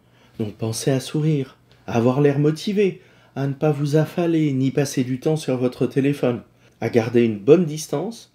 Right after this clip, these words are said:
à maintenir un contact visuel avec la personne en face, à pratiquer une écoute active en réagissant à ce qu'on vous dit. Prévoyez aussi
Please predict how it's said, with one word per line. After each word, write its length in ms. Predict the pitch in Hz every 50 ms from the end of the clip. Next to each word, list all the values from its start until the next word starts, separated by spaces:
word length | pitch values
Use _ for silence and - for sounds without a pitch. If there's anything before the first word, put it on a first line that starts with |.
| _ _
à 100 | - 110
maintenir 420 | 123 139 156 156 156 180 170 160 156
un 80 | 143
contact 440 | - 160 151 143 165 143 131 - -
visuel 480 | 131 123 143 156 151 151 165 165 156 156
avec 220 | 127 123 123 -
la 80 | 123 113
personne 380 | - 123 113 - - 120 104
en 100 | 104 95
face, 440 | - - 127 147 190 220 - - _ _ _ _ _ _ _ _ -
à 80 | -
pratiquer 760 | - - - 139 151 151 - - 135 - - 127 107 - - - -
une 120 | 120 120
écoute 420 | 131 135 127 - - 113 113 - - - -
active 600 | 180 175 - - - - - 170 202 226 233 - - _ _ _ -
en 120 | 113 104
réagissant 840 | 98 90 95 123 156 165 160 147 135 120 117 113 - - 110 127 143 - _ _ _ _
à 80 | 127 127
ce 100 | - -
qu'on 120 | - 120
vous 140 | 107 101 101
dit. 200 | - - - - _ _ _ _ _ _ _ _ _ _ _ _ - _
Prévoyez 380 | - - 165 170 190 190 196 208
aussi 440 | 196 185 - - - 214 208 208